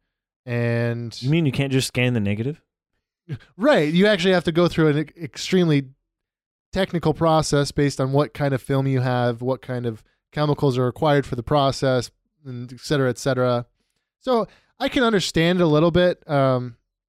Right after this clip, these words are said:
Speaker 1: and, like, me sending it away to a lab where I'm paying a little bit extra, it sucks, you know, 'cause you're, like, fifteen bucks a roll, and sometimes, you know, half the roll might be just really crappy shots.
Speaker 2: But all you have to do is, boop,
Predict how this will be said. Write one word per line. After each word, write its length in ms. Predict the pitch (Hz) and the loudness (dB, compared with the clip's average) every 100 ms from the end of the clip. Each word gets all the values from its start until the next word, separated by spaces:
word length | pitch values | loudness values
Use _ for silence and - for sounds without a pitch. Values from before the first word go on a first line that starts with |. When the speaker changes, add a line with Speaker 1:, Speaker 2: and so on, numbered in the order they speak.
| _ | _
Speaker 1:
and, 140 | 180 180 | -2 0
like, 280 | 175 170 - | 0 0 -8
me 240 | 170 170 202 | -4 0 2
sending 280 | - 190 180 | 2 2 4
it 60 | |
away 200 | 165 165 | 4 2
to 160 | 151 143 | 2 0
a 40 | |
lab 540 | 123 123 131 147 151 - _ _ _ | 2 2 4 4 0 -4 _ _ _
where 400 | 143 139 135 135 | 0 2 4 2
I'm 180 | 127 135 | 0 0
paying 240 | 143 143 147 | 0 0 2
a 40 | |
little 140 | 139 | 0
bit 120 | 131 120 | 0 0
extra, 580 | 120 - - 135 131 127 _ _ _ _ _ _ _ _ _ | -2 -4 0 2 2 -2 _ _ _ _ _ _ _ _ _
it 140 | 170 - | -8 -4
sucks, 640 | - 147 190 - - - | 0 2 0 -2 -14 -8
you 120 | 180 | -2
know, 200 | 180 180 | 0 0
'cause 240 | 180 165 147 | 0 0 2
you're, 100 | 147 | 2
like, 320 | 139 131 - _ _ _ _ _ _ _ _ - | 4 2 -4 _ _ _ _ _ _ _ _ -10
fifteen 300 | 170 - 170 | -6 -2 0
bucks 260 | 156 151 147 | 2 2 2
a 60 | |
roll, 540 | 135 143 147 143 135 - - | 4 4 6 4 0 -8 -8
and 340 | 135 131 123 | -6 -6 -8
sometimes, 680 | - 151 143 139 139 135 135 | -4 -2 0 0 0 -2 0
you 80 | 135 | 2
know, 200 | 127 123 | 2 2
half 360 | 147 143 131 | 2 0 0
the 80 | 151 | 0
roll 260 | 131 131 131 | 2 4 2
might 220 | 131 135 | 0 0
be 100 | 127 | -2
just 220 | 123 - | -2 -2
really 180 | 135 127 | 0 -2
crappy 340 | - 139 123 120 | 0 0 0 0
shots. 520 | - 131 135 - - | 2 2 0 -4 -6
Speaker 2:
But 140 | 156 | -6
all 240 | - 143 151 | 0 0 2
you 100 | 156 | 2
have 160 | 147 139 | 0 -2
to 100 | 139 | 2
do 180 | 147 143 | 4 4
is, 240 | 127 - - - | 2 -6 -10 0
boop, 220 | 349 | 0